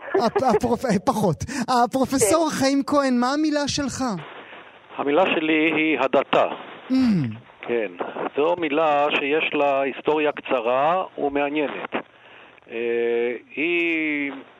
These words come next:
Speaker 3: משמשת הרבה השנה, אנחנו שמענו אותה הרבה השנה, אה, בגלל, אה, אירועים אחדים, אה,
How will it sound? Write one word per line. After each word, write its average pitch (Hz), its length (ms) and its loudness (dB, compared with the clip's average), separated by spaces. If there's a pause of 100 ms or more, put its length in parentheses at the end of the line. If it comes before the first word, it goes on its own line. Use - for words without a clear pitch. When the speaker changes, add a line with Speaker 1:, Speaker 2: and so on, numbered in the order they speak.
(120)
Speaker 3:
משמשת 151 720 -2
הרבה 143 280 0
השנה, 117 600 -2
אנחנו 117 360 -8
שמענו 127 360 -4
אותה 120 180 -2
הרבה 113 300 -2
השנה, 98 320 -4 (160)
אה, 90 160 -6 (500)
בגלל, 113 360 -6 (100)
אה, 117 40 -10 (360)
אירועים 110 400 0
אחדים, 123 680 -2
אה, 104 220 -2